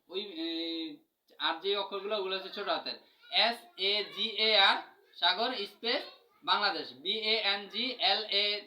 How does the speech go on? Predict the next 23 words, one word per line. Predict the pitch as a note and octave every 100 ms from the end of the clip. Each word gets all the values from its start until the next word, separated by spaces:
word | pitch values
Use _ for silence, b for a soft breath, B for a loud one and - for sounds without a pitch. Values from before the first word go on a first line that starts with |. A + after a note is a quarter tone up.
| D3
ডি | F#3+
ই | G#3+ G#3+ A#3+ A3
এস | F3 F#3 F3+
এইচ, | D3+ - - _
বাংলাদেশ। | D3+ F3 E3+ C#3 - _ _
বাংলাদেশের | E3 G#3 A#3 A3+ - C#4
বিটা | G3+ A3 A3 A3
হচ্ছে | A3+ A3 C#4+ D#4 -
আপনার | E3+ F#3 A3+
বড় | - F3
হাতের | E3+ D3 B2
হবে। | B2 - G#2+ G#2 - - - - _ _
এই | F3+
নাম্বার | G3+ G#3 G#3+
যদি | A3 A3
যোগা-, | A3 A3+ G3 F3
ভিজি-, | F#3+ G3
আমার | E3+ F#3 G3
অনলাইন | G3+ F#3+ A3 A3+
ভিজিট | G#3+ G#3+ - A3
করতে | A#3 A3+ G#3
চাইলে | A3+ A#3 D#4
আপনি | G3+ E3+ G3 G3+